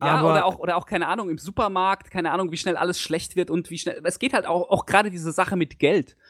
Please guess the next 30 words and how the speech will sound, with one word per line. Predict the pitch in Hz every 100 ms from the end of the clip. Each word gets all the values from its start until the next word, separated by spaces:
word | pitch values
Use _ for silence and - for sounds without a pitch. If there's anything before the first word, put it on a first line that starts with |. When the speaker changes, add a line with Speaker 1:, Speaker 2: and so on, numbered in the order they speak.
| - - -
Speaker 1:
Ja, | 127 147
Online-Banking | 175 180 165 160 165
bricht | - 165
zusammen, | - 143 151 165 -
Bankautomaten | 139 190 147 151 143 127 -
so, | 143 147
du | 147 143
hast | 175
kein | - 147
Bargeld | 143 175 151 127
mehr, | 127
du | 131
hast | 151 -
keine | 170 135
Zahlmittel | - 156 202 165 131
mehr. | 117 123 139 - - - -
So, | 135 147 147
wenn, | 143 -
wenn | 160 147
das | 175
alles | - 180 202 147
weg | 175 -
ist, | 156
also | 139 139
wenn | 175
dein | 175 160
Sonnensturm | 156 190 214 - 202 185
da | 175
jetzt | 175 -
kommt, | 214 202 -